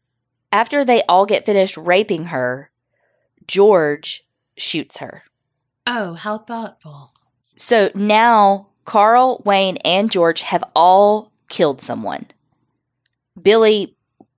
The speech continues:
Speaker 1: has kinda just been along for the ride. He's been part of the robberies and all of that, but he didn't rape her, and he hasn't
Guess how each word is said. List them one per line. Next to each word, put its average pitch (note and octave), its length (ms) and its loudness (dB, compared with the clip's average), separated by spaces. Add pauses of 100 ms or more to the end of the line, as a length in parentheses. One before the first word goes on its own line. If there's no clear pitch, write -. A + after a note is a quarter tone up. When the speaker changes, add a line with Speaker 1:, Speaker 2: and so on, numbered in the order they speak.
(280)
Speaker 1:
has G3+ 200 -6
kinda B3 300 -2
just A#3 200 -8
been F3+ 100 -2
along E3+ 300 0
for D#3+ 80 -4
the B2+ 100 -4
ride. B2+ 420 -2 (580)
He's G3+ 200 -4
been G3 160 2
part F#3 300 0
of E3+ 200 0
the D3+ 100 -4
robberies F3 680 0
and D#3 100 -6
all D3+ 160 2
of D3+ 80 -8
that, E3 420 0
but D3 300 2
he - 180 -12
didn't A3+ 340 0
rape F3+ 240 0
her, E3+ 300 0 (460)
and D#3+ 100 -6
he E3 100 -6
hasn't D#3+ 440 -4